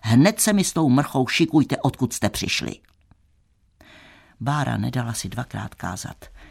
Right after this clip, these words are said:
Zavolala na Lišaje, kterého ještě kostelník rákoskou notně švihl,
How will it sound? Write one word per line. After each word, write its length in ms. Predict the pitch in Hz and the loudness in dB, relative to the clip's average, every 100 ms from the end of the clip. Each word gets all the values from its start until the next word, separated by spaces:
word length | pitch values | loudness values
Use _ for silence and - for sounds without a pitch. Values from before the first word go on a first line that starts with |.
| - - | -20 -10
Zavolala 640 | 110 156 143 139 117 95 | 0 2 2 0 -2 -4
na 100 | 92 | -4
Lišaje, 460 | 139 175 - 170 180 | -4 -4 -6 -4 -6
kterého 400 | 185 - 110 110 | -6 -8 -8 -4
ještě 300 | 107 104 - | -4 -4 -8
kostelník 600 | - 113 - 107 104 101 | -8 -8 -6 -4 -2 -2
rákoskou 600 | 104 113 95 - - 104 | -2 -2 -4 -6 -4 -2
notně 400 | 98 113 - 123 | 0 -2 -4 -10
švihl, 460 | - 113 147 160 | -8 -4 -2 -2